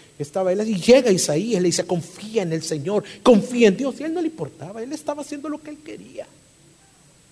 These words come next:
El desafío de Acaz, "Rey de Judá, confía en Dios y no en Asiria". Y he aquí que le da entonces al rey un mensaje de esperanza. ¿Cuál es el mensaje de esperanza?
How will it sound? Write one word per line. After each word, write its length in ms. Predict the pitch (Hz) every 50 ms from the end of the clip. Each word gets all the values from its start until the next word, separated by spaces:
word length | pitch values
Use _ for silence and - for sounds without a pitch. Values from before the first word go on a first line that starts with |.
| _ _ _ _ _ _ _ _ _
El 140 | 247 302 294
desafío 480 | 320 262 - 247 233 240 277 311 330
de 80 | 330 302
Acaz, 480 | 277 311 - 285 302 285 240 - - - - -
"Rey 340 | - 240 339 339 359 359 320
de 80 | 330 320
Judá, 440 | - - 302 311 302 285 226 - -
confía 440 | 302 330 - - 359 370 370 349
en 100 | 339 -
Dios 600 | 349 349 - 320 - - - - - - - - - - - - - -
y 80 | 240 240
no 120 | 254 330
en 140 | 339 330 339
Asiria". 640 | 302 - - - 311 349 330 285 220 196 170 156 - - - - -
Y 160 | - 185 226 320
he 80 | 349
aquí 400 | 339 302 254 - - - 311 285
que 160 | 311 302 226
le 140 | 226 202 196
da 160 | 196 277 302
entonces 500 | 294 262 - - 294 285 - 240 220 -
al 80 | 233 220
rey 260 | 190 214 254 269 262 -
un 260 | 269 302 320 320 311 269
mensaje 600 | 269 254 226 214 - - 285 277 269 269 - 220
de 80 | 202 202
esperanza. 540 | 196 - - 190 196 190 190 180 - 233
¿Cuál 220 | 233 - 359 381 392
es 120 | 381 -
el 80 | 262 233
mensaje 380 | 208 202 196 - 190 170 185
de 80 | 160 160
esperanza? 580 | 156 - - 156 143 151 156 156 - 208 185